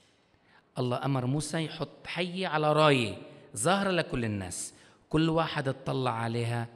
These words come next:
عاش. وكانت هذه الحية رمز للمسيح، والمسيح كان على راية وهو الص-، وهي الصليب. عراية كل الناس شافتها، اللي رايح واللي جاي.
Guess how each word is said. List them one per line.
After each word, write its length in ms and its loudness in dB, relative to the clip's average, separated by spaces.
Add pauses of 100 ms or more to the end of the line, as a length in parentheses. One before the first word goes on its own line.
عاش. 720 -4 (2250)
وكانت 420 -4
هذه 240 -2
الحية 560 -2 (300)
رمز 440 0
للمسيح، 760 -8 (800)
والمسيح 420 -6
كان 240 0
على 280 0
راية 440 -2
وهو 320 -8
الص-، 220 -6
وهي 220 -4
الصليب. 640 -4 (680)
عراية 500 2 (800)
كل 200 -4
الناس 300 -4
شافتها، 400 -8 (960)
اللي 160 -2
رايح 340 -4
واللي 200 -6
جاي. 240 -10